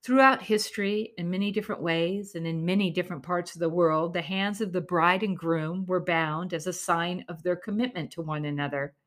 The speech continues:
And many times, rings were only for the very rich, while love knows no such bound. The cords are not permanent,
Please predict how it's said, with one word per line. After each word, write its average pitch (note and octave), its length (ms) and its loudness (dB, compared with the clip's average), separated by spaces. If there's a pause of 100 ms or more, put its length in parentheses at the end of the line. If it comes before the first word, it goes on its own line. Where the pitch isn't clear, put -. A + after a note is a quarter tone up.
(600)
And F#3+ 160 4
many A3 260 6
times, G3 580 -2
rings F3+ 480 -4
were E3 400 0 (340)
only G#3+ 260 2
for G#3 200 -4
the F#3+ 80 -2
very F3+ 320 2
rich, E3+ 600 -4
while C#3 220 -4
love D#3 460 0
knows C#3+ 300 -4
no D3+ 140 -2
such C3+ 340 -8
bound. C3+ 500 -6 (600)
The F#3+ 100 4
cords A3 440 12
are G#3+ 60 4
not G3 240 2
permanent, G3+ 480 0